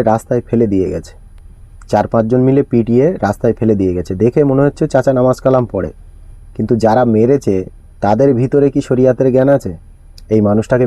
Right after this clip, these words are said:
মেরে ওখানে ফেলে দিয়ে গেছে। মানে পলিটিক্স নিয়ে আমরা এতটা নেমে গেছি, এতটা নোংরার দিকে চলে গেছি, একটা নোংরা মানুষের নামে,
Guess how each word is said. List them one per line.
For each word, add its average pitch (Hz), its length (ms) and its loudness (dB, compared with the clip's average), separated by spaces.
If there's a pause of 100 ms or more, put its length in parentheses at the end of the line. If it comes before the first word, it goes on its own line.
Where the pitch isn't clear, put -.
মেরে 110 260 2
ওখানে 117 180 -6 (100)
ফেলে 101 240 -2
দিয়ে 87 180 -6
গেছে। - 180 -18 (540)
মানে 175 140 2 (120)
পলিটিক্স 165 420 0 (100)
নিয়ে 170 160 4 (100)
আমরা 170 140 4 (140)
এতটা 180 240 2 (100)
নেমে 160 240 2
গেছি, 123 240 0 (560)
এতটা 170 320 2
নোংরার 151 360 2
দিকে 170 220 0
চলে 156 200 4
গেছি, 135 180 0 (120)
একটা 143 200 -2 (580)
নোংরা 156 380 4
মানুষের 160 400 2
নামে, 117 220 2